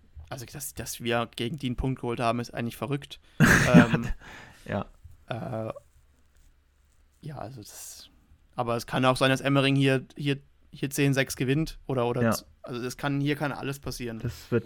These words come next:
Speaker 2: das wird auf jeden Fall unberechenbar und, und, und, und, und extrem stark. Vielleicht mal kurz noch in die Doppel. Wir haben Kobe,
Speaker 1: Mhm.
Speaker 2: ähm, für die Schweizer im Einser-Doppel. <laughs> Ja, natürlich auch direkt gegen Cupkiller.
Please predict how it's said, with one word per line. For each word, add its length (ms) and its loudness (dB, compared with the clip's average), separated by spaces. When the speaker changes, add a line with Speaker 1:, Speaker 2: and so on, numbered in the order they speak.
Speaker 2:
das 220 -4
wird 160 -2
auf 120 -6
jeden 200 0
Fall 340 -2
unberechenbar 880 0
und, 260 -4
und, 220 -4
und, 180 -8
und, 160 -8
und 280 -8
extrem 440 -4
stark. 360 2
Vielleicht 280 2
mal 80 0
kurz 280 -6
noch 100 -4
in 80 0
die 140 -2
Doppel. 360 2
Wir 140 4
haben 160 4
Kobe, 540 8
Speaker 1:
Mhm. 360 -10
Speaker 2:
ähm, 520 0
für 160 -2
die 80 2
Schweizer 680 4
im 160 0
Einser-Doppel. 800 2
<laughs> 40 -20
Ja, 140 4
natürlich 500 4
auch 280 6
direkt 800 0
gegen 240 2
Cupkiller. 580 0